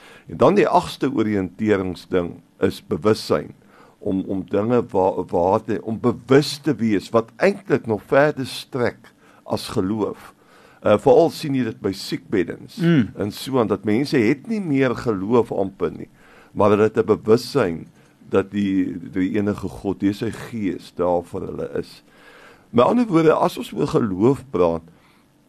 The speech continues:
Speaker 1: is die groot ding wat gebeur is,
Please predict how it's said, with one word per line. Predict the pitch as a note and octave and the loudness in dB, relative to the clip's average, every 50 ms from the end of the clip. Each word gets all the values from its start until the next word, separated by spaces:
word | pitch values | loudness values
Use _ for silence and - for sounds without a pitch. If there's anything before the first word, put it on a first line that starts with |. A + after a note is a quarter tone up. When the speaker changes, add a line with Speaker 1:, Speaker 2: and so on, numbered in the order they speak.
| _ _ _ - _ _ | _ _ _ -20 _ _
Speaker 1:
is | - E3 - - | -8 -8 -4 -4
die | - - | -4 -4
groot | - - D#2+ D#2+ D2+ F#3 G3 G#3 A3 A#3 A3+ G3 - - | -4 -6 -6 2 2 4 4 4 4 4 4 4 4 4
ding | A2 A2+ A2+ A2 G#2+ | 4 4 4 2 2
wat | G2 F#2 - - | 0 0 0 0
gebeur | - - F#2+ - - F#2+ F2 F2 F2+ E2+ F#2 - - C2+ | -10 -10 -10 -8 -4 -2 0 2 2 0 0 -2 -10 -14
is, | - - - - | -14 -16 -18 -20